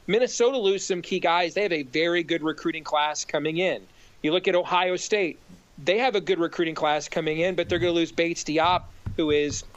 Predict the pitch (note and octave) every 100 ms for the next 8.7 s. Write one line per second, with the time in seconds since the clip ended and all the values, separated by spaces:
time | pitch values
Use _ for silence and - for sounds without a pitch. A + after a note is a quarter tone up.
0 | - D3+ D#3+ D#3+ - D#3+ D3 D3 D3+ -
1 | F3 E3 D#3+ D#3 D3+ - E3+ D3+ C#3+ C#3
2 | C#3+ - E3+ D#3+ D#3 C#3+ D#3 D3+ D3+ C#3+
3 | - - - - E3 D#3+ - - - D#3
4 | F3 E3+ - - F3 E3 D#3+ - D#3 -
5 | C#3+ - E3+ D#3+ D#3 D#3 D3+ D#3 D#3 C#3+
6 | C#3+ C#3 - D#3 C3 A#2+ A2 - - -
7 | D#3 F#3+ E3+ E3 C#3+ D#3 D3+ D3 - E3
8 | D#3 D3 C#3+ C#3 C#3+ C3+